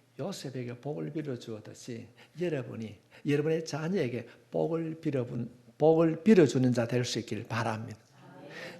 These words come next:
그렇게 될 줄 믿습니다. 성도 여러분, 우리가 우리의 자녀들에게 하나님의 복을 임하기를 기도하는 것입니다.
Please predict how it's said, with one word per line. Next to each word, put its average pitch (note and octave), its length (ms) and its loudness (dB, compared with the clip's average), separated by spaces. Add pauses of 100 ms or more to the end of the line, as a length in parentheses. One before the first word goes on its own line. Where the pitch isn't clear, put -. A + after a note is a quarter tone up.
(120)
그렇게 F#3 480 10
될 F#3+ 220 10
줄 F3 220 10
믿습니다. G3+ 600 10 (2250)
성도 F#3 300 -4
여러분, G#3 340 2 (240)
우리가 D3 760 2
우리의 G3+ 260 2
자녀들에게 D3 920 2 (220)
하나님의 E3 640 0
복을 D3+ 520 -2 (140)
임하기를 C#3+ 600 -4 (220)
기도하는 E3+ 540 0
것입니다. E3 440 -6